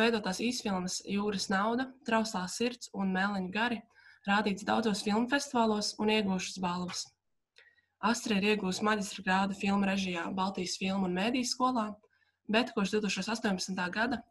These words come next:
Astra studē doktorantūrā Konrāda Volfa Kino Universitātē Bābelsbergā. Astra, vai vari pastāstīt, ā, kāpēc, ā, tev vispār šķita svarīgi turpināt studijas doktorantūrā?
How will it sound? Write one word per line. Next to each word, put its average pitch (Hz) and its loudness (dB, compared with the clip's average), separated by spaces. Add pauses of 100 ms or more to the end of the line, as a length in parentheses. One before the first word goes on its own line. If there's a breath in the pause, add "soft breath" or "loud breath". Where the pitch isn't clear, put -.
Astra 233 -2
studē 202 0
doktorantūrā 196 0 (120)
Konrāda 196 -2
Volfa 220 -2
Kino 226 2
Universitātē 185 -4
Bābelsbergā. 185 -6 (1800 soft breath)
Astra, 254 4
vai 233 10
vari 277 6
pastāstīt, 226 2
ā, 214 2 (180)
kāpēc, 240 0
ā, 202 0 (120)
tev 220 2
vispār 233 2
šķita 247 -2
svarīgi 226 4
turpināt 214 0
studijas 190 -2
doktorantūrā? 165 -6